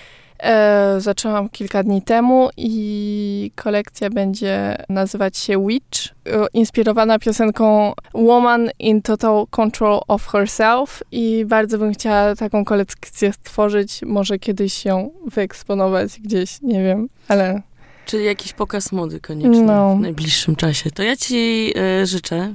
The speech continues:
Speaker 2: spełnienia tych marzeń.
Speaker 1: Dziękuję.
Speaker 2: Trzymam kciuki za rozwój twojej modowej kariery. E, może kiedyś będziemy chodzić w twoich ubraniach?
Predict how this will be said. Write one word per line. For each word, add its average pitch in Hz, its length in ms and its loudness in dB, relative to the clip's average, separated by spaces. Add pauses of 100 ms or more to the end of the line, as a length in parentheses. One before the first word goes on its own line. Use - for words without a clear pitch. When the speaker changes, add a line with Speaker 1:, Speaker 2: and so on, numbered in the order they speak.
Speaker 2:
spełnienia 180 540 -4
tych - 220 -16
marzeń. 170 360 -6 (120)
Speaker 1:
Dziękuję. 208 420 0
Speaker 2:
Trzymam 214 380 -2
kciuki 220 520 -6
za 190 160 0
rozwój 185 380 -2
twojej 180 380 -4
modowej 175 440 -4
kariery. 165 640 -4 (460)
E, 175 220 -2
może 185 220 -4
kiedyś 180 320 -2
będziemy 160 320 0
chodzić 147 320 0
w - 80 -10
twoich - 380 -6
ubraniach? 160 480 -4